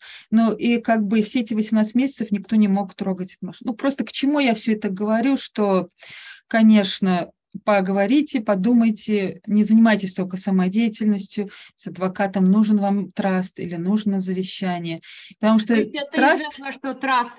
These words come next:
Speaker 2: стоит, конечно, дороже, чем просто составить завещание,
Speaker 1: Ну
Speaker 2: но в каких-то большин-, во многих случаях это будет worth it, если
Speaker 1: Ну,
Speaker 2: такое
Speaker 1: ну
Speaker 2: случится.
Speaker 1: да, Юля, я всегда говорю, когда клиенты ко мне приходят и говорят: «Ир, давай мы что-нибудь сделаем вот такое вот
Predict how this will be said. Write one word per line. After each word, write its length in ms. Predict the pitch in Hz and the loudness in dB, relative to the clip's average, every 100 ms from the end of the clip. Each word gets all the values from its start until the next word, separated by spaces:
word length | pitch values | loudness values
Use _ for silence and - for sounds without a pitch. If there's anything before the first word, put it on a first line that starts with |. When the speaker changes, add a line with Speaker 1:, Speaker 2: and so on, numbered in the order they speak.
| - - _ | -20 -20 _
Speaker 2:
стоит, 380 | - 262 240 233 | -10 -4 -4 -4
конечно, 500 | 220 233 233 226 202 | -4 -2 -4 -6 -4
дороже, 560 | 226 220 240 226 202 | 0 0 0 -4 -6
чем 220 | 190 208 | -8 -10
просто 340 | 196 202 196 202 | -8 -10 -10 -10
составить 540 | - 214 - 208 196 | -6 -6 -4 -4 -4
завещание, 720 | 185 202 214 285 262 262 233 | -8 -10 -8 -2 0 2 0
Speaker 1:
Ну 60 | 214 226 226 | -4 -6 -8
Speaker 2:
но 60 | 233 - _ | -8 -20 _
в 20 | |
каких-то 500 | - 226 226 247 - | -10 -8 -8 -10 -10
большин-, 520 | 214 226 214 247 226 202 | -8 -8 -6 -8 -8 -6
во 140 | 226 | -4
многих 380 | 226 233 220 226 | -4 -6 -8 -10
случаях 480 | - 262 262 233 233 | -10 -10 -8 -10 -10
это 220 | 220 220 | -10 -8
будет 460 | 196 240 220 214 196 | -8 -8 -6 -8 -6
worth 340 | 226 262 262 | -4 -4 -4
it, 140 | 226 - | -8 -2
если 280 | 269 277 262 | -2 0 -2
Speaker 1:
Ну, 20 | - | -8
Speaker 2:
такое 500 | 196 - 208 202 202 277 | -14 -10 -8 -4 0 2
Speaker 1:
ну 140 | 294 254 | 2 0
Speaker 2:
случится. 120 | 240 | 2
Speaker 1:
да, 160 | 269 | 2
Юля, 280 | 220 254 233 | 0 0 0
я 140 | 247 285 | 0 0
всегда 360 | - 254 277 | 0 0 0
говорю, 340 | 233 262 254 254 | 0 0 2 0
когда 240 | 233 214 | 0 0
клиенты 340 | 214 240 214 | 0 2 2
ко 120 | 190 208 | 2 2
мне 120 | 214 | 2
приходят 520 | 214 220 311 285 214 | 2 -2 0 -2 -2
и 40 | |
говорят: 460 | 196 220 214 190 175 | -2 0 2 0 -2
«Ир, 180 | - 285 | -2 -2
давай 320 | 214 240 392 | 0 2 2
мы 100 | 427 | 2
что-нибудь 380 | 359 - 349 294 | 0 0 0 2
сделаем 360 | 254 277 302 285 | 2 2 2 2
вот 100 | 262 | 0
такое 300 | 269 - 285 | -2 0 0
вот 180 | 254 | 0